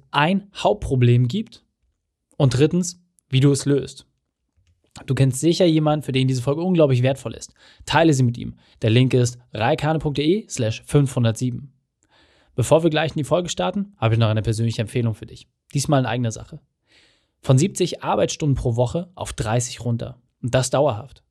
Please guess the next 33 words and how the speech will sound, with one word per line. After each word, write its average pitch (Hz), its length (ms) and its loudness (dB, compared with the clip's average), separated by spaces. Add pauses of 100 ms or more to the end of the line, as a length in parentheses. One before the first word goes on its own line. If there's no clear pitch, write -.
(640)
Das - 160 0
Investment 151 480 2
für 156 120 -4
den 139 100 0
Kader 160 400 -4
schon 147 180 -2
nach 127 120 0
vier 220 360 2
Wochen 160 300 2
durch 127 180 2
Neuumsatz 139 540 -2
drin 139 200 -4
gehabt. - 380 -8 (840)
Drei 131 260 2
neue 156 240 2
Mitarbeiter 143 680 0
in 135 120 -2
den 127 160 -2
ersten 143 280 -4
zwei 120 240 -2
Wochen 120 220 -4
gewonnen. 117 300 -8 (840)
Das 135 100 -2
sind 156 120 2
nur 143 180 -2
einige 156 380 4
der 113 100 2
Ergebnisse 139 640 -2
von 113 180 -10
Teilnehmern 135 420 2
aus 120 120 -2
dem 135 120 -4
Unternehmerkader. 123 840 -2